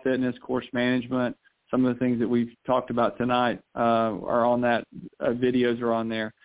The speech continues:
Uh, you can also reach me on social media on Facebook, Instagram, YouTube, and LinkedIn. Um, if you go under and put in Jon Decker, and I spell my first name J O N. Um, I also,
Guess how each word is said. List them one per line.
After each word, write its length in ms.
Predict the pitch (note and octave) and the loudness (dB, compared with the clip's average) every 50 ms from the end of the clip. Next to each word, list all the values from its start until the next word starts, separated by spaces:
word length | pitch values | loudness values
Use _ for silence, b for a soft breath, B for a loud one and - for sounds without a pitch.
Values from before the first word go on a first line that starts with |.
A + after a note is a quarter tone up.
| b b b b _ - | b b b b _ 0
Uh, 80 | B2+ C3 | 0 2
you 160 | B2+ D3 D3 | 2 2 2
can 140 | D3 D#3 D#3+ | 0 0 0
also 240 | E3 E3+ E3+ - E3 | 0 0 0 0 0
reach 260 | D3+ D#3 D#3 D#3 D3+ | 2 2 0 0 0
me 140 | D3+ D3 D3 | 0 0 2
on 160 | C#3+ C#3 C#3 | 2 0 0
social 300 | - D3+ D3 C#3+ - C#3+ | 0 -2 -2 0 0 0
media 320 | C3+ C#3 C#3+ C#3+ D3 C3+ B2 | 2 2 2 2 2 2 0
on 180 | B2 A#2+ - - | -2 -4 -4 -2
Facebook, 540 | C#3+ C#3+ D3 C#3+ D3 - - D#3 D3+ C#3+ D3 - _ _ _ _ _ _ _ _ _ _ - | 0 0 0 -2 -4 -4 -2 0 0 0 -2 -6 _ _ _ _ _ _ _ _ _ _ 0
Instagram, 880 | C#3 D3 C#3+ C#3+ - C#3+ C3 C#3 C#3 C3+ C3+ C#3 C#3 C#3 C3+ C3 - - _ _ _ - | 0 0 0 0 -2 -2 0 0 2 2 4 4 4 2 2 0 -4 -8 _ _ _ -2
YouTube, 720 | C#3+ C3+ C#3 C#3 C#3 - - C#3+ C#3+ C#3 C#3 C3+ B2 - - | 0 2 2 2 0 -2 -2 0 2 2 2 0 0 -4 -6
and 240 | - B2 A2+ A#2+ B2 | -8 -6 -4 -2 -2
LinkedIn. 640 | B2+ B2+ B2+ - _ B2 B2 B2+ B2+ B2+ C3+ C#3 - - - _ _ _ _ _ _ | -2 -2 -4 -4 _ -2 0 0 0 0 -2 -4 -8 -14 -20 _ _ _ _ _ _
Um, 380 | - A#2+ A#2 A2+ A2+ A2+ A2+ A2 | -2 0 0 2 2 0 0 -2
if 140 | - A#2 - | -4 -4 -2
you 140 | B2+ A#2+ B2 | 0 0 2
go 160 | B2+ B2+ B2+ | 2 2 2
under 160 | B2 B2 B2 | 2 2 0
and 120 | A#2+ A#2 | 0 0
put 140 | - C3 B2 | 0 0 0
in 160 | B2 A#2+ A#2 | 2 2 2
Jon 300 | A2+ A#2+ B2 B2 B2 A#2+ | 2 2 2 2 2 2
Decker, 280 | A#2 A#2+ A#2+ A#2+ - A#2+ | 2 0 0 0 -2 -2
and 80 | A#2 A#2+ | -2 -2
I 80 | A2+ | -2
spell 200 | - - C3 B2+ | -2 -2 -2 0
my 140 | B2+ B2 A#2+ - | 0 0 -2 0
first 240 | - B2 A#2 - - | -2 -2 -2 -2 -4
name 220 | A#2 A#2 A2+ G#2+ | -4 -4 -4 -2
J 240 | - A#2+ A#2+ A#2+ A2 | -2 0 0 0 0
O 220 | - B2 A#2 A2 A2+ | 0 0 0 0 0
N. 340 | A#2 A#2 A#2 A#2 A#2 A#2 - _ _ _ _ _ _ _ _ _ | 0 0 0 -2 -2 -4 -8 _ _ _ _ _ _ _ _ _
Um, 540 | - A#2 B2 B2 B2 B2 B2 A#2+ A#2 G2+ - - _ _ _ - | 0 2 2 4 4 2 2 0 -2 -4 -8 -14 _ _ _ -2
I 120 | C3+ C3+ | 0 2
also, 500 | D3+ E3+ F3+ F3+ - F3+ E3 D#3+ C#3+ C#3 | 2 2 2 2 2 2 2 2 2 0